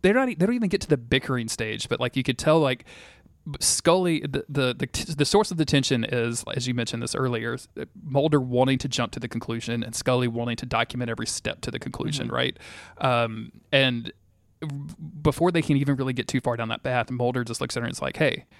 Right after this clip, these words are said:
Speaker 1: I'm not crazy. I have the same doubts you do." Like, he wants to prove it as well. He just
Speaker 2: Mm-hmm.
Speaker 1: thinks that they're working towards a goal, um, and as
Speaker 2: And I
Speaker 1: opposed
Speaker 2: think,
Speaker 1: to
Speaker 2: I think that this is an important line for him,
Speaker 1: Yeah.
Speaker 2: however much he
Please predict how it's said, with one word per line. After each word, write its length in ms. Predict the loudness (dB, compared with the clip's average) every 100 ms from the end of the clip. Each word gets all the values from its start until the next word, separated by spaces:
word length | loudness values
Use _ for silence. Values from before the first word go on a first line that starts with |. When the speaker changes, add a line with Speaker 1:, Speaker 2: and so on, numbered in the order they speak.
| _ -4
Speaker 1:
I'm 80 | -2
not 140 | -2
crazy. 500 | -2 -4 -4 -8 -10
I 60 | -4
have 240 | -2 0
the 80 | 0
same 240 | 0 0 0
doubts 320 | -2 -4 -4
you 80 | -4
do." 180 | -4 -2
Like, 180 | -4 0
he 140 | 0
wants 340 | 2 -2 -2 -2
to 120 | -2
prove 320 | 2 2 4
it 80 | 0
as 200 | -2 -4
well. 320 | -6 -6 -10 -16 -20 -10
He 140 | 4 8
just 200 | 8 8
Speaker 2:
Mm-hmm. 60 | 6
Speaker 1:
thinks 160 | 6
that 140 | 2 2
they're 120 | 0
working 440 | 2 -2 0 -2
towards 300 | -2 -2 -2
a 40 | -6
goal, 420 | -4 -4 -4 -10 -12
um, 300 | -4 -4 -2
and 100 | -4 -2
as 120 | 4
Speaker 2:
And 100 | 6
I 40 | 6
Speaker 1:
opposed 120 | 6 4
Speaker 2:
think, 200 | 4 8
Speaker 1:
to 80 |
Speaker 2:
I 40 | 8
think 180 | 8 6
that 200 | 4 6
this 180 | 4 6
is 120 | 6
an 60 | 4
important 720 | 4 0 4 4 4 2 4
line 280 | 4 4 2
for 180 | 2
him, 320 | 4 6 4 4
Speaker 1:
Yeah. 180 | 6 8
Speaker 2:
however 340 | 8 6 4
much 180 | 2 2
he 120 | 2